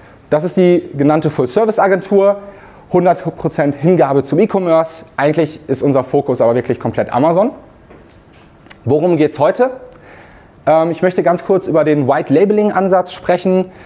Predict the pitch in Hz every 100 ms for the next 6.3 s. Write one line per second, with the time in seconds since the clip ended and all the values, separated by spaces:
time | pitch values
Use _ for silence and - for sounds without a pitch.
0 | - - 139 160 170 147 147 - 147 -
1 | 139 147 147 139 - 139 135 135 143 -
2 | 156 151 147 127 139 156 147 - 180 180
3 | 135 135 - 185 - 185 175 180 151 175
4 | 180 180 - - - - 143 131 151 214
5 | 185 175 175 151 160 - - - - 135
6 | 165 196